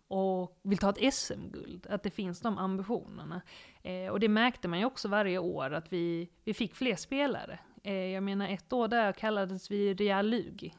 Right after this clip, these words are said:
och det var ju för att <laughs> vi, vi fick några landslagsspelare,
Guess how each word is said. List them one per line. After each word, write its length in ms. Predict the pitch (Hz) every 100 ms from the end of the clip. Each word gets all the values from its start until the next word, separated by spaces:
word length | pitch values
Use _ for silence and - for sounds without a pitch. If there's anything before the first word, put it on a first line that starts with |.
| 196
och 160 | 208
det 160 | 190 226
var 180 | 220 226
ju 80 |
för 240 | 220 226 208 226
att 240 | - - 311 - -
<laughs> 300 | - - -
vi, 380 | 226 214 208 202 - - - -
vi 200 | - 226
fick 240 | 202 208 -
några 140 | 208
landslagsspelare, 1080 | 220 262 262 190 - - 156 135 139 151